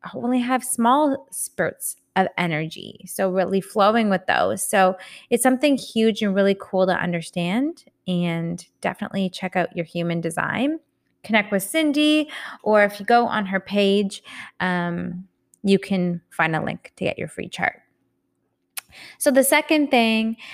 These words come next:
that really helped me, um, grow and transform my business from what I learned about human design is helping release the blocks. So for a really long time,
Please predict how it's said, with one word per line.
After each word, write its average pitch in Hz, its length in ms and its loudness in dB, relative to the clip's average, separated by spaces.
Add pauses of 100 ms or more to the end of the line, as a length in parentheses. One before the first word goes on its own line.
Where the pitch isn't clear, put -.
(180)
that 175 560 4
really 269 800 2
helped - 580 -4
me, 190 500 -6 (800)
um, 180 640 -8
grow 226 340 4
and 214 120 -2
transform 196 520 -2
my 190 120 2
business 170 760 -4 (320)
from 190 160 -2
what 185 120 4
I 170 120 4
learned 240 380 4
about 180 200 2
human 175 320 -2
design 160 640 2 (120)
is 175 320 4
helping 277 420 0
release 208 400 2
the - 140 -6
blocks. - 680 -6 (400)
So 277 240 6
for 294 320 6
a 269 60 6
really 277 460 2
long 214 800 0 (120)
time, 117 720 -6